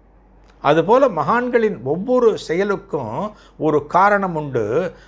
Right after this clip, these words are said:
மகாபிரிவா சும்மா அந்த தேங்காயை உருட்டல, அந்த மனைவியின்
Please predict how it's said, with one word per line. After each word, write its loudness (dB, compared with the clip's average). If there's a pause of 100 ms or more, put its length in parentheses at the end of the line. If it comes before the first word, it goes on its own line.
(120)
மகாபிரிவா 0
சும்மா -4
அந்த -2
தேங்காயை -2
உருட்டல, -6 (1040)
அந்த -4
மனைவியின் -2